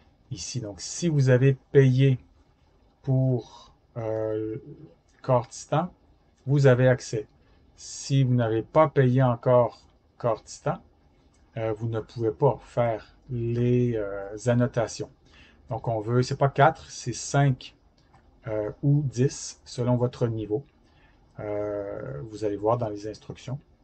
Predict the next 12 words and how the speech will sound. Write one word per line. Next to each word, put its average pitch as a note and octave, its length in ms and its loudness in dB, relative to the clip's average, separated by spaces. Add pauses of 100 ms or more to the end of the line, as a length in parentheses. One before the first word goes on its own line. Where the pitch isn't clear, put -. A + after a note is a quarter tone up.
(200)
Euh, G2+ 260 -12
commentaires, C3+ 880 4
questions C3 760 0
ou D3+ 240 2
réponses C#3 840 2
à A2+ 120 -6
des A2+ 100 -6
commentaires. G#2 640 -8 (840)
Dans B2 240 2 (520)
le A2 180 -4
texte. - 580 -16 (400)
Donc, G2 160 -14